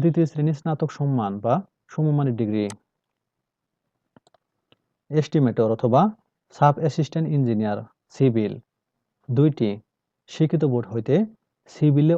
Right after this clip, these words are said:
অনন্য চার বছর মেয়াদী ডিপ্লোমা। কম্পিউটার অপারেটর সাতটি। স্বীকৃত বিশ্ববিদ্যালয় হতে বিজ্ঞান বিভাগে স্নাতক সম্মান বা সমমানের ডিগ্রি এবং কম্পিউটার মুদ্রাক্ষরে সর্বনিম্ন গতি প্রতি মিনিটে বাংলায় পঁচিশ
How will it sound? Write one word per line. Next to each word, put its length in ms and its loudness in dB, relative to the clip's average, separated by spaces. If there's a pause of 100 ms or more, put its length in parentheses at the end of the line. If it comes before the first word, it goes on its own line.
অনন্য 280 2 (460)
চার 220 2
বছর 260 -2
মেয়াদী 260 0
ডিপ্লোমা। 360 -2 (1200)
কম্পিউটার 440 4
অপারেটর 420 -4 (280)
সাতটি। 420 -2 (680)
স্বীকৃত 300 0 (100)
বিশ্ববিদ্যালয় 460 -2
হতে 180 -2 (840)
বিজ্ঞান 380 0
বিভাগে 280 0
স্নাতক 380 -6
সম্মান 380 -2
বা 60 0 (100)
সমমানের 460 -2
ডিগ্রি 240 -4 (520)
এবং 240 0 (680)
কম্পিউটার 400 2
মুদ্রাক্ষরে 460 0 (500)
সর্বনিম্ন 560 2
গতি 220 -2
প্রতি 260 -2
মিনিটে 280 -2 (480)
বাংলায় 400 2
পঁচিশ 240 0